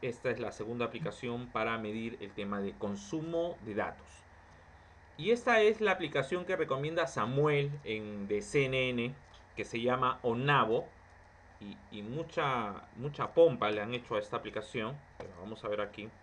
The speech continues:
que se llama Onavo. Aquí la estoy cargando. Ok, le damos un Get Start. Bueno, recién la, la, la he instalado. Ok. Como podemos ver,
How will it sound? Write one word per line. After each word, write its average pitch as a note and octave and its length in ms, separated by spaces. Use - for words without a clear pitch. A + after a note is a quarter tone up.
que - 80
se - 100
llama F#2+ 360
Onavo. A2 560
Aquí F#2+ 140
la F#2 60
estoy - 180
cargando. C#3+ 500
Ok, - 180
le G#2+ 200
damos - 420
un F#2 180
Get G2 240
Start. C3+ 500
Bueno, - 200
recién G2 300
la, F#2+ 220
la, F2+ 180
la F#2+ 80
he F#2 40
instalado. G#2 560
Ok. - 580
Como - 140
podemos F#2+ 340
ver, A#2 180